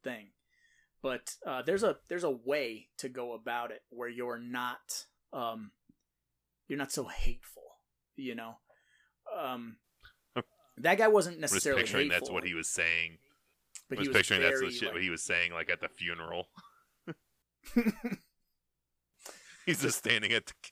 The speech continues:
Speaker 2: <laughs> at Ted's casket going, "Bogus.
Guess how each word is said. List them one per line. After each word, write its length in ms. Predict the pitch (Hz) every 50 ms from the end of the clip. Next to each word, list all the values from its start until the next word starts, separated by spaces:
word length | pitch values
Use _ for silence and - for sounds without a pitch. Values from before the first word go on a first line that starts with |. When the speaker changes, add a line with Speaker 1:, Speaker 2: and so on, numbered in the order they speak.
| - 185
Speaker 2:
<laughs> 220 | 175 - - -
at 80 | 151 - _ -
Ted's 360 | - - - 127 123 117 - -
casket 640 | - - - 104 110 110 101 - 113 101 101 -
going, 300 | - 110 110 107 113 98 _ - - - - - - _ _ -
"Bogus. 840 | 117 117 117 123 123 120 117 107 90 - - - - - - - -